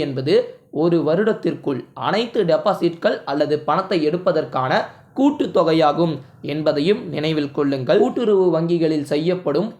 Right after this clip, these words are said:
பரிவர்த்தனைகளுக்கு இந்த ஒரு வரம்பிற்குள் அடங்கும் மக்களே. எனவே நீங்கள் அதிக மதிப்புள்ள பரிவர்த்தனைகளை செய்ய வேண்டும் என்றால் குறைந்தபட்சம் ஏழு நாட்களுக்கு முன்பு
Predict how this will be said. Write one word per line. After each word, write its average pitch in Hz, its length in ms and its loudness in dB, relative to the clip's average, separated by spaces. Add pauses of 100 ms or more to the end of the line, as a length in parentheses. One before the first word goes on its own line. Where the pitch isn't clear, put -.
பரிவர்த்தனைகளுக்கு 160 960 0 (360)
இந்த 208 160 -2 (100)
ஒரு 180 180 2
வரம்பிற்குள் 175 580 0 (140)
அடங்கும் 143 400 -2
மக்களே. 135 380 -2 (420)
எனவே 180 260 2 (280)
நீங்கள் 160 300 0 (420)
அதிக 220 400 2
மதிப்புள்ள 170 580 2 (360)
பரிவர்த்தனைகளை 180 760 2 (140)
செய்ய 156 160 0 (120)
வேண்டும் 156 380 0
என்றால் 131 340 0 (320)
குறைந்தபட்சம் 196 720 0 (320)
ஏழு 202 240 4
நாட்களுக்கு 185 640 0
முன்பு 151 300 0